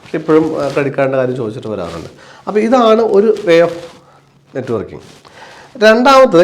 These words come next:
ഏറ്റവും വലിയ അഡ്വാൻറ്റേജ് നിങ്ങൾ സെയിൽസിൽ തുടക്കത്തിൽ കയറുമ്പോൾ യു എ ഇ എന്താണെന്ന് പഠിക്കും. യു എ ഇ എന്തായാലും പഠിക്കുന്നത് വെച്ചാൽ നിങ്ങൾ ദുബായിയുടെ ഒരു അറ്റം മുതൽ ഇങ്ങേ അറ്റം വരെ എല്ലാ സ്ഥലങ്ങളും നിങ്ങൾക്ക് അറിയാൻ പറ്റും. ഇനി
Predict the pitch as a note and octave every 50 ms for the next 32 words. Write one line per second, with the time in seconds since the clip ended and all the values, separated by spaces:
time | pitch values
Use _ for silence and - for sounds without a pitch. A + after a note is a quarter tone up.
0 | F3+ F#3 F#3+ F#3 - C4 C4 B3 A#3 A3+ G3+ D3+ C#3 C#3+ D#3 E3 E3 D#3+ E3 D#3+
1 | D#3+ D#3+ D3 C#3+ D3+ D3+ D3+ C3 C3+ C3+ C3 - D#3 D#3 D#3 - C3 B2 B2+ -
2 | C#3 D3 D3+ C3 C3 G#2+ G2+ G2 G#2+ C#3 F#3 F#3 - - - - - _ _ _
3 | _ - - - _ _ _ _ _ _ - E3 F3 F#3 G3 G#3 A3 A3+ A3+ A#3+
4 | A#3+ A3+ F3 D#3+ D#3 D#3 D#3 D#3+ - C#3 G#2+ F#2+ F2 F2+ F2+ - - - - -
5 | _ _ _ _ - - - - - - C#3+ B2+ C3 C#3+ D#3+ E3 D#3+ D#3 D#3+ E3
6 | D#3+ D3+ C#3 D3 D3 D3 C#3+ D3 D3 C#3 C#3 C#3+ D3+ D3+ D3 C3+ C3 C3+ C3 C#3
7 | D3+ D3 C#3 A#2+ A2+ - C3+ C3+ C3+ B2+ B2+ B2 B2 B2+ B2 B2 B2 B2+ B2 B2
8 | C#3 D3+ D#3+ E3+ F3 F#3 F3+ - D#3+ C#3+ C3+ C3+ C3+ C#3 B2+ A#2 A#2 A2 G2+ G2
9 | F#2 - - - - - _ - - - - _ _ _ _ - A#3+ C4 G#3+